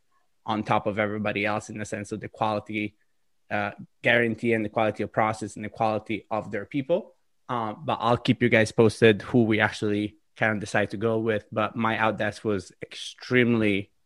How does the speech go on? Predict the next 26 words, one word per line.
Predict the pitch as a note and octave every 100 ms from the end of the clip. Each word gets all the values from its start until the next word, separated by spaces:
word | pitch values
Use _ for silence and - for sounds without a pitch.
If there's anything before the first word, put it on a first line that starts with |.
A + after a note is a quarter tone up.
| -
impressive. | G2+ A#2+ A2 - G2 -
So | G#2+
if | G#2 -
you | A2
are | G#2+
looking | G#2 G#2+ A2 G#2
for | - G#2 G#2 G2 - _
a | A2
V | F#2+ A2
A | G#2
company, | G2 G2+ G2 G2 F#2+ F#2+ - _ _ _
um, | G#2+ G#2 F#2+ F2+ - _ _ _ _ _ _ _ -
they're | A2 A2 G#2
great. | G#2 G#2 G2+ -
And | A2+ G2+ - _ _ _
they're, | A#2 A2+ -
they | A#2+
were | A2+
co-founded | - B2 G#2+ A2+ G#2 G2+
by, | G#2 G2+ G2+ -
uh, | G#2+ A2 - _
a | G2+
friend | - G#2+ G#2
of |
ours | G2+ G2+ G2+ -
from, | - G#2 G2 G2+